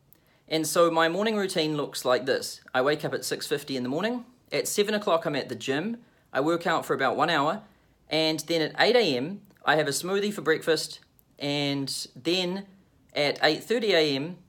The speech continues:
I have a shower. No, sorry, at, uh, from, from eight A M, I have my smoothie, and then at about eight fifteen A M, I have my shower and get ready, and then at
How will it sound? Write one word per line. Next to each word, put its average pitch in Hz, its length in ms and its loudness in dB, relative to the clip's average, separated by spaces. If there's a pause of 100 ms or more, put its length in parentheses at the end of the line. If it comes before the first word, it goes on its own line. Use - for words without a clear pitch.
(160)
I 147 140 4
have 151 180 0
a 120 40 -2
shower. 185 560 2 (1080)
No, 135 140 0
sorry, 131 380 2 (160)
at, 143 260 0 (480)
uh, 123 420 4
from, 127 460 -2 (560)
from 127 240 -4
eight 190 160 6
A 196 220 4
M, 165 280 -4
I 143 140 4
have 151 160 2
my 160 140 0
smoothie, 147 560 -2 (180)
and 143 80 -6
then 147 100 2
at 147 80 0
about 135 280 4
eight 151 180 2
fifteen 214 400 2
A 170 180 2
M, 147 100 -2
I 147 120 2
have 143 140 -4
my 147 160 0
shower 143 300 4
and 135 80 0
get 135 140 -2
ready, 165 220 2
and 156 100 2
then 147 120 0
at 131 100 -4